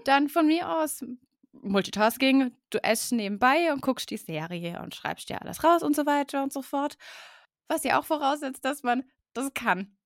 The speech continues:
Also, dass du Essen rausschreiben und dich auf die Serie konzentrieren kannst. Dann aufnehmen, dann dürfen wir nicht Trillionen Mal abschweifen. Dann die Zeit, die wir aufgenommen haben, noch für den Schnitt.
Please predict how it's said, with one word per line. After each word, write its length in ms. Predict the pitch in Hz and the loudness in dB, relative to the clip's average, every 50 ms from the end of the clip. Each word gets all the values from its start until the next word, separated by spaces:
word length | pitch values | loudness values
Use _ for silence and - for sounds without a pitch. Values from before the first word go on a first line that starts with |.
| _ _ _ | _ _ _
Also, 180 | - 254 247 247 | -6 -6 -4 -2
dass 200 | 247 311 262 - | -2 -2 -2 -2
du 220 | 233 233 220 208 - _ _ _ _ _ _ _ _ _ - | -2 -4 -4 -4 -6 _ _ _ _ _ _ _ _ _ -2
Essen 420 | 294 311 - - 359 349 339 370 349 _ _ - 277 | 0 0 0 2 0 2 0 0 -2 _ _ -4 2
rausschreiben 760 | 285 330 311 - - - - 277 277 277 277 269 269 262 | 2 2 2 2 -4 -2 2 2 4 6 8 8 8 6
und 260 | - - 262 277 277 - | 6 4 4 4 4 2
dich 160 | 269 - 233 | 0 -2 -2
auf 60 | - | 0
die 100 | - 233 | 0 0
Serie 340 | 226 190 196 226 - 208 202 | 0 2 0 2 2 0 -2
konzentrieren 760 | - - 202 196 - 196 190 - - 196 180 175 180 180 - _ _ _ _ - | 0 -2 -2 -2 -2 -8 -8 -4 -2 0 0 0 0 -2 -6 _ _ _ _ -2
kannst. 420 | - 220 214 302 - - - - _ _ _ _ _ _ _ _ _ | 2 4 4 4 2 0 -12 -18 _ _ _ _ _ _ _ _ _
Dann 160 | - 330 - - | 0 0 2 4
aufnehmen, 680 | - 302 370 - - - 220 196 185 202 247 339 349 - | 2 2 2 0 -4 -6 -6 -4 -2 -2 -2 -2 -2 0
dann 160 | 294 330 359 | 0 0 0
dürfen 280 | 370 359 330 - 311 285 | 0 -2 -2 0 0 0
wir 80 | 277 | 2
nicht 180 | 269 269 - - | 0 -2 -2 -2
Trillionen 340 | - 254 247 262 269 262 254 | -2 -2 0 2 2 4 4
Mal 120 | 254 - | 4 2
abschweifen. 720 | - - - - - - 185 165 165 160 - - 233 277 415 - _ _ _ _ _ _ - - | 0 -2 -4 -4 -4 -4 -2 -4 -4 -6 -6 -2 -2 -2 -2 -4 _ _ _ _ _ _ -10 0
Dann 140 | 302 339 370 | 0 2 2
die 140 | 359 311 - | 2 0 -2
Zeit, 280 | - - 294 339 349 | -2 0 0 0 2
die 100 | - 262 | 2 0
wir 120 | 240 220 - | -2 0 2
aufgenommen 560 | - 294 294 - - 262 233 196 202 202 214 | 2 0 0 0 -4 -4 -2 -2 -2 -2 0
haben, 140 | 254 269 277 | 0 2 2
noch 160 | 269 254 - | 2 0 -2
für 120 | - 214 | -4 -8
den 140 | 208 202 190 | -6 -6 -6
Schnitt. 500 | - - - 262 262 277 - _ - _ | -6 0 4 4 4 4 4 _ -16 _